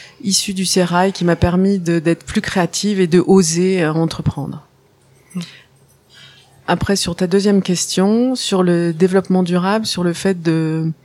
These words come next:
Speaker 1: de, d'avoir, euh, une entreprise durable,
Speaker 2: Oui.
Speaker 1: là, pareil, euh, des convictions, c'est un fil conducteur du début à la fin, c'est ça qui guide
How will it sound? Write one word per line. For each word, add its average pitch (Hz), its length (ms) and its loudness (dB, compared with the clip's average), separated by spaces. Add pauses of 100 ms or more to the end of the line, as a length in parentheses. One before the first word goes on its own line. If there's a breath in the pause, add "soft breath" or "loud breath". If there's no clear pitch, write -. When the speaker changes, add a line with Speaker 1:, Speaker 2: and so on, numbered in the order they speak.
(560 soft breath)
Speaker 1:
de, 170 260 -2
d'avoir, 170 460 0
euh, 160 140 0
une 165 180 0
entreprise 175 580 -2
durable, 165 720 0
Speaker 2:
Oui. 185 80 6
Speaker 1:
là, 175 120 2
pareil, 185 480 -2 (420 loud breath)
euh, 165 600 2
des 185 120 0
convictions, 190 880 0
c'est - 260 -2
un 185 80 2
fil 202 200 -4
conducteur 190 520 2
du 185 120 -4
début 175 260 2
à 175 40 6
la 170 120 2
fin, 214 240 -2
c'est 185 160 -2
ça 220 240 0
qui 190 260 -6
guide 190 420 0